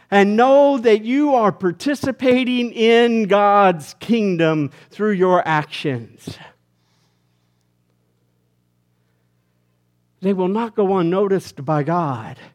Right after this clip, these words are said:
And they will, in time, make a difference in the world. But as God's people,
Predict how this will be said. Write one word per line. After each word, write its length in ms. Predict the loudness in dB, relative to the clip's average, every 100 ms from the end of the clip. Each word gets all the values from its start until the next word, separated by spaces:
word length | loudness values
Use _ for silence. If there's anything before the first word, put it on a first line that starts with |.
| _ _ _ _ _ _ _ _ _ _ _
And 220 | -2 0
they 160 | 2 0
will, 760 | -2 -2 0 2 0 -4 -8 -20 -20 _ _ _ _ _ _ _ _ _ _ _ _ _ _ _ _ _ _ _ _
in 200 | -6 -6
time, 680 | -6 -8 -8 -8 -10 -16 -20 _ _ _ _ _ _ _ _
make 240 | -8 -8 -6
a 80 | -8
difference 800 | -8 -10 -8 -10 -10 -20 -20 _ _ _ _ _
in 200 | -12 -10
the 80 | -8
world. 640 | -8 -8 -10 -12 -20 _ _ _ _ _ _ _ _ _ _ _ _ _ _ _ _ _ _ _ _ _ _ _ _ _ _ _ _ _ _
But 140 | -8
as 160 | -8 -8
God's 340 | -8 -8 -10
people, 640 | -10 -10 -8 -6 -6 -6